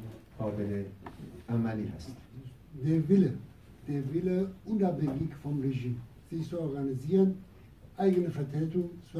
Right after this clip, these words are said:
Speaker 2: haben, eigene Belange durchzusetzen, <clears throat> ist im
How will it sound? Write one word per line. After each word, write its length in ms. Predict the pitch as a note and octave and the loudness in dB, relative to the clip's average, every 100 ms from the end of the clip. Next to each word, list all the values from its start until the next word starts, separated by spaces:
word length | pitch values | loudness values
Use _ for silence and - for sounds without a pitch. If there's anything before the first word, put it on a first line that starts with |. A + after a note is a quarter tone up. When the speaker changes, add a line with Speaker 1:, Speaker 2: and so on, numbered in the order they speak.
| D#3 | 0
Speaker 2:
haben, 340 | F3 F3 E3 - - - - - - | 0 -2 -6 -10 -18 -20 -20 -18 -8
eigene 420 | E3+ E3+ F3 F3+ C#3+ B2+ | -2 0 2 2 0 0
Belange 480 | E3+ E3 G3 G#3 E3+ C3 | 2 6 8 8 4 2
durchzusetzen, 680 | C3+ C#3 C3 C#3 C3+ - F3+ F#3 - - - - - - | -4 -6 -4 -4 -4 -2 0 0 -4 -18 -20 -20 -14 4
<clears throat> 1500 | E4 - D#3 - - - - - - - - - - - E3 | 4 4 -4 -6 -10 -20 -20 -20 -20 -20 -20 -20 -20 -8 -4
ist 140 | D#3 E3 | -4 -2
im 140 | D#3+ | -4